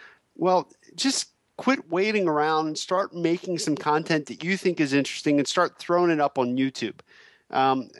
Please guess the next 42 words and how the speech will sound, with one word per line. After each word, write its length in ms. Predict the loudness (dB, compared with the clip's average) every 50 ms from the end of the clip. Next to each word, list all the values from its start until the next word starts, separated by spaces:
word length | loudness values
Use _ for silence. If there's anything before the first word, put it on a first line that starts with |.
| -20 -20 _ _ -2
only 240 | 0 2 2 2 0
because, 580 | 0 -4 -2 0 2 2 2 2 0 -4 -10 -12
you 140 | -4 -2 0
know, 140 | 2 2 2
I, 280 | 2 0 -2 -2 -4
I 60 | -4 -4
keep 300 | -6 -8 -10 -10 -6 -2
mentioning 420 | 0 0 0 2 2 2 2 2
YouTube, 460 | 0 -2 -4 -4 -4 -4 -4 -4 -2
but 140 | 0 0 0
it's 180 | 0 -2 -4 -2
such, 360 | 0 0 0 0 -2 -6 -8 -8 -10 -16 -20 -20 -20 _ _ _ _ _ _ -4
um, 360 | 0 2 2 4 2 0 -4 -8 _ _ _ _ _ _ _ _ _ _ _ _ _ _ _ -14 -4 0
now 100 | 0 2
what 180 | 2 2 2
was, 140 | 2 0 0 -2
what 180 | -2 -2 -2 -2
was 120 | 0 2
that 160 | 2 2 2
movie 300 | 2 2 2 4 4 2
when, 220 | 4 2 2 0 0
when, 360 | 0 0 2 2 0 -2 -6 -10 -10
when 160 | -6 -2 0
I 140 | 0 2 2
was 200 | 2 0 0 0
a, 300 | 2 2 0 0 -4 -8 _ _ _ _
a 100 | -10 -8
younger, 600 | -6 -4 -4 -4 -2 -2 -2 -2 -2 -2 -4 -2 -2
um, 340 | 0 0 0 0 -2 -4 -10 _ _ _ _ _ _ _ _ _ _ _ _ _ _ _ _ _ _ _ _ _ _ -4 -2
oh, 80 | 0
there 120 | 0 0 0
was 120 | 0 0
that 140 | 0 0 0
movie 280 | 0 0 0 2 0
about, 400 | 0 0 2 2 2 2 0 -2 -2
uh, 200 | -2 -2 -2 0
Wayne, 460 | 0 0 0 0 0 0 -2 -2 -6 -10 -12 -10
it 120 | -6 -4
was 160 | -2 -2 0
Wayne's 340 | 0 0 0 0 -2 -4 -4
World, 240 | -4 -4 -4 -4 -2
right? 300 | 0 0 2 2 0 -2